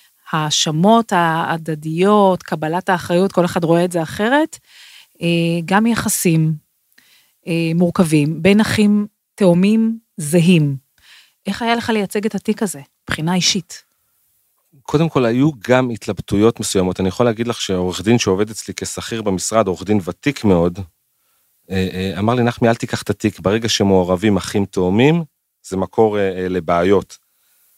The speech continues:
Speaker 2: ויש דברים בגו, זאת אומרת, אה, אה,
Speaker 1: מה היה
Speaker 2: מרגישים,
Speaker 1: לך?
Speaker 2: מרגישים את הלבה הזאת, אה, ביניהם מתחת מבעבעת,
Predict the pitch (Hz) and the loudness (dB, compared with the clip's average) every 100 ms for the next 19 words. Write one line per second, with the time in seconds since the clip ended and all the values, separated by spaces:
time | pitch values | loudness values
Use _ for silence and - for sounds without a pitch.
0 | _ _ _ _ 85 85 98 98 98 95 | _ _ _ _ -8 0 2 2 0 -2
1 | 101 139 127 127 110 104 85 85 82 78 | 0 0 0 0 0 -2 -6 -8 -8 -10
2 | - - 90 92 90 - 92 92 90 90 | -8 0 2 4 2 0 0 2 0 0
3 | 87 - _ _ 180 190 185 160 156 180 | -2 -6 _ _ -4 -2 2 2 2 0
4 | 120 120 113 - 180 - 123 107 101 95 | -2 -4 -2 0 0 2 2 2 2 -2
5 | 92 90 90 - 87 87 85 80 87 85 | -4 -6 -8 -8 -4 0 0 0 0 0
6 | 87 87 87 85 - 95 - 90 90 85 | 2 0 -2 -4 -2 -2 -4 -6 -6 -2
7 | 85 76 80 85 117 - | -4 -2 -2 -2 -2 -8